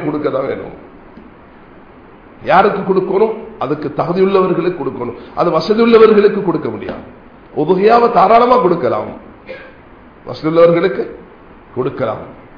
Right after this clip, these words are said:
உங்களோட வீட்டுக்கு வர்ற இந்த, இதுல இருந்து ஒரு சட்டம் வருது, நீங்க அறுக்கிற ஆட்டுல இருந்து காபிர்களுக்கு கொடுக்காம இருக்கிறது நல்லம். ஆனா உங்களோட வீட்டுக்கு வந்துச்சே,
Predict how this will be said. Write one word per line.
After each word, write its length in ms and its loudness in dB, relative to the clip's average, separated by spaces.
உங்களோட 300 0
வீட்டுக்கு 760 -2
வர்ற 640 -2
இந்த, 160 0
இதுல 320 2
இருந்து 200 4
ஒரு 100 4
சட்டம் 420 0
வருது, 340 -2
நீங்க 680 0
அறுக்கிற 760 -2
ஆட்டுல 440 -2
இருந்து 640 -6
காபிர்களுக்கு 800 -6
கொடுக்காம 580 -2
இருக்கிறது 440 -4
நல்லம். 480 -6
ஆனா 160 -2
உங்களோட 260 0
வீட்டுக்கு 520 -4
வந்துச்சே, 500 0